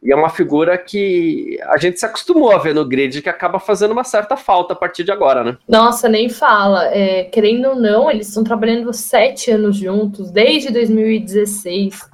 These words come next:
Speaker 2: Então, assim, ele sempre fez questão de ressaltar que ela era mais do que fisioterapeuta, mais do que coach de performance, era uma amiga, um braço direito. Ele falou que ela tornou a vida dele mais fácil. E dava pra ver que a amiza-, que era uma amizade mesmo, era muito mais do que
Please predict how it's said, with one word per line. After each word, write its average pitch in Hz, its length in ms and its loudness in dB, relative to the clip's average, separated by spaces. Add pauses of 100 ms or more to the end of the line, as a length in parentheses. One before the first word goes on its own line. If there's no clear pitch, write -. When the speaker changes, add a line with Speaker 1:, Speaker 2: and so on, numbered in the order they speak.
(500)
Speaker 2:
Então, 226 320 6
assim, 247 440 0
ele 226 180 2
sempre 320 400 0
fez 302 240 0
questão 269 300 0
de 247 100 0
ressaltar 269 840 2 (160)
que 214 320 4 (320)
ela 220 340 4
era 208 800 2 (260)
mais 233 440 4
do 311 80 -4
que - 80 -16
fisioterapeuta, 247 840 2
mais 226 240 0
do 233 80 -8
que - 160 -20
coach 240 260 2
de 214 120 -10
performance, 202 840 2
era 196 160 0
uma 220 120 0
amiga, 214 360 0
um 214 80 -2
braço 214 300 0
direito. 202 480 2
Ele 202 120 -4
falou 208 220 0
que 220 160 -2
ela 214 160 4
tornou 220 260 0
a 220 40 0
vida 208 240 -2
dele 208 200 -2
mais 208 320 -4
fácil. 196 560 2 (320)
E 277 80 -4
dava 339 240 4
pra 494 180 2
ver 302 160 0
que 359 100 -4
a 311 80 2
amiza-, 247 480 -2
que 269 100 -4
era 311 200 2
uma 403 140 0
amizade 233 520 0
mesmo, 208 300 0
era 196 120 2
muito 285 360 0
mais 240 320 0
do 247 80 -10
que 233 320 -4